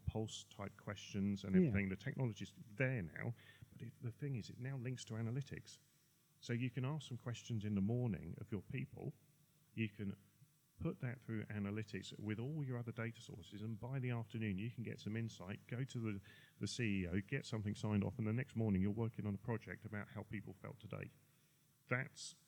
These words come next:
Speaker 1: the difference. And it's not fanciful, it's not a million miles away. Um, it's, um, here now, and I think some of the, some of the fears that H R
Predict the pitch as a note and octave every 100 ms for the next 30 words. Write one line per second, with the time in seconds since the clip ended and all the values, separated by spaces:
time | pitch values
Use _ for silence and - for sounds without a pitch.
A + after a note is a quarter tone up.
0 | - G#2 A2 G2 - - - - - -
1 | - - G2+ G2+ F#2+ F#2+ F#2+ - G#2+ G2+
2 | C3+ - - G#2 - - G#2 A2 - -
3 | G#2+ A2 G2 G#2+ G#2 F#2+ F#2 F2+ F#2 F#2
4 | B2+ - - - - - F#2+ F#2 F2+ -
5 | F#2+ - - - - C3 F#2+ F#2+ F2+ F2+
6 | F2+ - _ - B2 A#2+ G#2 F#2 F2 G2+
7 | - - G#2 G2 G2 - G#2 - - A2+
8 | A2+ - G2+ G2+ - - _ _ _ _
9 | - - A#2 G#2+ - - B2 A2+ G#2 -
10 | G#2 - G2+ F#2+ F#2